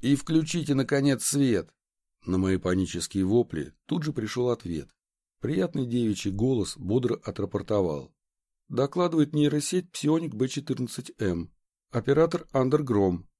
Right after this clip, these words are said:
Псион-питовод первого класса второго взвода четвёртой роты отдельного штурмового батальона Дракона Кисала, пятого ударного флота В К С Империи Верен. Район дислокации на текущий момент. Планета Шантлоу. Система «Жёлтого карлика» — Антаблер.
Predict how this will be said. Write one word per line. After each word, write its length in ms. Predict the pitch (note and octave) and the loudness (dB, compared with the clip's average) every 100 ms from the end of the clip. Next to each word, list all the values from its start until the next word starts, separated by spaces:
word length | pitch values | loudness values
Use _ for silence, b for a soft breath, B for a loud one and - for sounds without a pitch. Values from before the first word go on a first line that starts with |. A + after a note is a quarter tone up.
| _ | _
Псион-питовод 800 | - D#3 F3+ E3+ B2+ B2 A2+ - | -6 -2 -2 -2 0 2 2 0
первого 400 | C#3 C#3+ B2+ A2 | 0 4 4 4
класса 400 | G2 A2 G#2+ - | 2 2 2 0
второго 380 | - A#2+ B2 B2+ | -2 0 4 2
взвода 460 | G#2 G#2 A#2+ B2 C#3 | 2 0 2 2 0
четвёртой 460 | - C3+ C3+ B2+ | -6 0 0 2
роты 340 | B2+ D#3 E3+ - | 2 2 0 0
отдельного 600 | D3+ B2 A#2 C3+ C#3 C#3 | 0 2 2 4 4 0
штурмового 560 | - A#2+ B2 B2 B2 G#2 | 0 0 2 4 4 4
батальона 680 | G#2 G#2+ G2+ A2 B2+ D3 - _ | 2 4 4 2 2 -2 -6 _
Дракона 440 | A2+ A#2 A2+ D#3+ E3+ | 2 2 2 -4 -2
Кисала, 580 | D#3+ - G2 F#2 - _ _ _ _ | -4 0 2 2 -2 _ _ _ _
пятого 320 | D#3+ D#3 C#3 | 2 4 4
ударного 580 | - D3+ C3+ C3+ A#2 A2 | 0 0 4 4 6 2
флота 300 | - B2 A#2+ | 4 2 2
В 100 | G#2+ | 0
К 80 | G2+ | 2
С 300 | C3 D#3+ - | 0 0 -2
Империи 500 | - A2+ B2 C#3+ D3+ | -2 -2 2 2 2
Верен. 600 | C3+ C3+ C3 G2 E2 D#2 _ _ _ _ - | 2 4 4 4 0 -6 _ _ _ _ -4
Район 360 | A#2+ D3+ D#3 D3+ | 2 4 4 2
дислокации 600 | C#3+ C#3+ C#3+ F#3 - A2+ | 0 -2 0 -2 0 -2
на 100 | F#2+ | -2
текущий 400 | - A2 - G#2 | -2 -2 0 2
момент. 480 | G2+ G#2 F#2 - _ _ | 4 4 2 -2 _ _
Планета 380 | C3+ C#3+ F#3 F#3 | 0 2 2 0
Шантлоу. 640 | - C3 G2+ G2 F#2+ F2+ - _ | 2 2 2 0 0 0 -6 _
Система 460 | - C#3+ - D#3 C3 | -6 -4 0 2 4
«Жёлтого 420 | C#3 C3 C3+ B2+ | 4 4 2 0
карлика» — 520 | - F3 C#3 - A#2+ | 2 2 2 0 -2
Антаблер. 640 | C#3+ C#3+ D#3 C3 G2 F2+ | -2 0 0 2 2 2